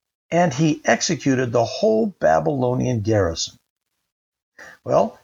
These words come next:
Nabopolassar gathered another army, which camped at Kudamati on the Euphrates. However, Nabopolassar's poor health forced him to return to Babylon in six oh five.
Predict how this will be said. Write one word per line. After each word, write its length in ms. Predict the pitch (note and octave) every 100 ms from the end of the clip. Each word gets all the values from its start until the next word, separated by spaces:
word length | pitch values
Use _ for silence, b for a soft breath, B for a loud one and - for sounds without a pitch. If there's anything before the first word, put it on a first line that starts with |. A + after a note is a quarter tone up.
| -
Nabopolassar 1000 | A#2 C3 E3 - C3 C3 F#3 E3+ C3+ A#2+
gathered 380 | A#2 C3 C3+
another 500 | C3 C3+ G3 C4 D3
army, 380 | G2 F#2 E2 G2 _ B B B
which 220 | D#3+ -
camped 420 | - F#3 F#3 - D#3
at 220 | C#3+ -
Kudamati 680 | F#3 C#3+ B2 F3 G3 C3 -
on 160 | A#2 A#2
the 80 | B2
Euphrates. 680 | C#3+ - C4 F3+ - - _ b b b _ _ _ _
However, 480 | G3+ A#3 F3+ A#2+ - D3
Nabopolassar's 1040 | E3 B3 A#3+ - F3 F3 F#3+ - B2 -
poor 340 | - F3+ G3
health 360 | F3 C3 A2 -
forced 340 | - A3 A#3 -
him 280 | G#3 B2 A2+
to 120 | C3
return 580 | A2+ B2 A2+ - A#3+ C#4
to 80 | E3
Babylon 600 | E3+ E3+ B2+ G#2 G#2+ A2+
in 120 | B2+
six 380 | - B2 - A#2+
oh 160 | A#2+
five. 520 | - - A3 - -